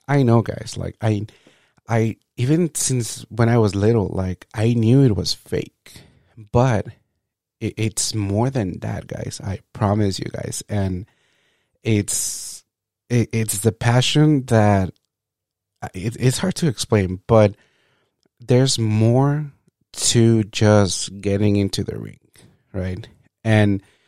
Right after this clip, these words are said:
here you go, guys. This is my little story, my little ten, fifteen <laughs> story that, that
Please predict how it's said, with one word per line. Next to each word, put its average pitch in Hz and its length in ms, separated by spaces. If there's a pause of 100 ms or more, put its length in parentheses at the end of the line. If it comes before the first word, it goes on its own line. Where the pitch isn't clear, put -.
(340)
here 120 300
you 113 60
go, 92 140
guys. - 260
This 110 140
is 110 120
my 107 160
little 104 360
story, 101 640
my 95 220
little 98 500
ten, 101 340
fifteen 98 380
<laughs> - 420
story 92 640
that, 92 320
that 98 420